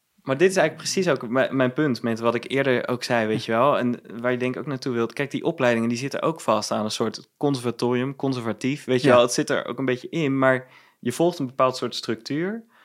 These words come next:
Speaker 1: En wat zij proberen, hun structuur, is juist om je uit die structuur te breken.
Speaker 2: <laughs>
Speaker 1: Maar dat
Speaker 2: Ja.
Speaker 1: blijft natuurlijk een structuur.
Speaker 2: Ja.
Speaker 1: Eh, maar in, in muziek denk ik altijd dat het belangrijk is dat je vooruit moet kijken. En ook dingen moet proberen waarvan je denkt van, "Ja,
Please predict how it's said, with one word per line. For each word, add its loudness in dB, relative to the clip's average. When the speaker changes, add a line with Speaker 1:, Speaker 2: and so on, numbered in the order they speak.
Speaker 1:
En 2
wat 2
zij 4
proberen, 0
hun 2
structuur, -2
is -2
juist 4
om 0
je 2
uit 2
die -6
structuur -2
te -4
breken. 0
Speaker 2:
<laughs> 4
Speaker 1:
Maar 6
dat 6
Speaker 2:
Ja. 2
Speaker 1:
blijft 4
natuurlijk 2
een 0
structuur. 0
Speaker 2:
Ja. 2
Speaker 1:
Eh, 0
maar 4
in, -2
in 4
muziek 0
denk 4
ik -4
altijd -10
dat -6
het -4
belangrijk 0
is -6
dat -8
je -8
vooruit 0
moet -4
kijken. -4
En -2
ook 0
dingen 0
moet -4
proberen 0
waarvan -2
je -2
denkt -4
van, -6
"Ja, -2